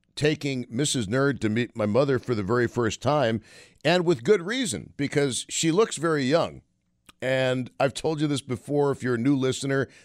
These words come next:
this will be the first time you heard this, but driving home, um, and we were in separate vehicles,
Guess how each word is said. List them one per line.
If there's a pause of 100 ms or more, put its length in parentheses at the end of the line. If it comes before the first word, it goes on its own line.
this
will
be
the
first
time
you
heard
this,
but (500)
driving
home, (560)
um,
and
we
were
in
separate
vehicles,